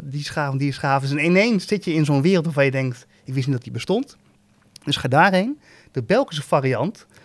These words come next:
dus die puur Belgisch gerecht, maar waar volgens mij ook gewoon veel Nederlanders zitten, is, ehm, dus de solo-spelers. Ook erg actief.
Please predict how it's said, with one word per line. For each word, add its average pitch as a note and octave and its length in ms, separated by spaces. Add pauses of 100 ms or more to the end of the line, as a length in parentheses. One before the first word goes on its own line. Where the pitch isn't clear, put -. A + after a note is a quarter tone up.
(180)
dus A#2+ 180
die B2+ 120
puur C3 220
Belgisch D3+ 420
gerecht, A#2+ 380
maar A2 120
waar A2 140
volgens A#2 160
mij A2 80
ook A2+ 40
gewoon A#2 160
veel A#2 100
Nederlanders A#2 400
zitten, G#2 200
is, - 320
ehm, A2+ 340
dus A#2 320
de B2+ 180
solo-spelers. F3+ 960 (440)
Ook F#3+ 200
erg G3+ 320
actief. - 460